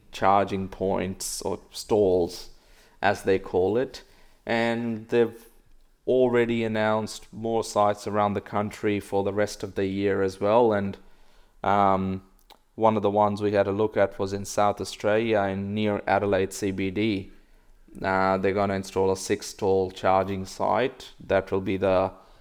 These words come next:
sixth charging site in South Australia, and looks like Tesla's, you know,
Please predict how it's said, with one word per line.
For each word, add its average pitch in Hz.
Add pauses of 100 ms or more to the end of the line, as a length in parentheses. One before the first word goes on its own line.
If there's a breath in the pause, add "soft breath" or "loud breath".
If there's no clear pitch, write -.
(260 soft breath)
sixth -
charging 101
site 98
in 98
South 98
Australia, 101
and 104 (420 soft breath)
looks 156
like 123
Tesla's, 117 (160)
you 107
know, 101